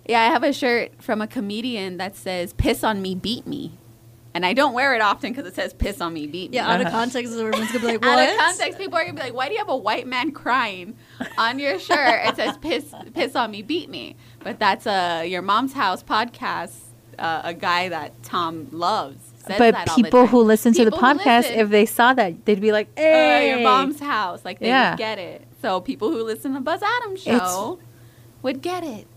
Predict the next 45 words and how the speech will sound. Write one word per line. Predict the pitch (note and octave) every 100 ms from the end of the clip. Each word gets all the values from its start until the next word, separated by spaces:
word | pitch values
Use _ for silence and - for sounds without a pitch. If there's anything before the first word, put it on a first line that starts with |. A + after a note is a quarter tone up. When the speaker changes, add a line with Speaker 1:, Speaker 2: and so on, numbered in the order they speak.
| - -
Speaker 1:
And | -
Speaker 3:
it's | A3+
Speaker 1:
then | A#3+
you | B3+
Speaker 3:
really | B3+ C#4
Speaker 1:
make | C4+
your | G3+
whole | F3+ E3
Speaker 3:
a |
Speaker 1:
group. | D#4 D4 - - _ A#3
Speaker 3:
Yeah, | A3+
it's | - G#3
really | A#3 A#3+ B3
a | G#3+ F3 -
if | G#3+ -
you |
know, | G#3 A3+
you | A#3+ A3+
know | A#3 A#3+
thing. | A3+ F#3 - E3+ - - B3
Speaker 1:
And | A#3+
people | B3 - G3+
love | G#3 B3+
that | C4+ G#3
crap. | - D#3+ -
Speaker 3:
Hell | - A3 A#3
yeah, | A#3 A3 A#3+
they | B3+ F3+
do. | E3+ E3 C#3
Speaker 2:
Do | A3
we | A#3
Speaker 1:
I | A#3+
Speaker 2:
need | B3+
a | B3+
change | - A#3 A3+ A3
dot | A3+ G#3
org | F#3+ F#3+ F#3+ F#3+ A#3+ - -
<laughs> | - -
Speaker 1:
We | G#3
do. | - D4+ G#3+ B3+ A#3+
Speaker 2:
to | D#4+ B3+ -
Speaker 1:
Ice | - -
Nine | E4+ D4+
Speaker 2:
get | A3+
Speaker 1:
Kills | A3+ A#3+ G#3 F#3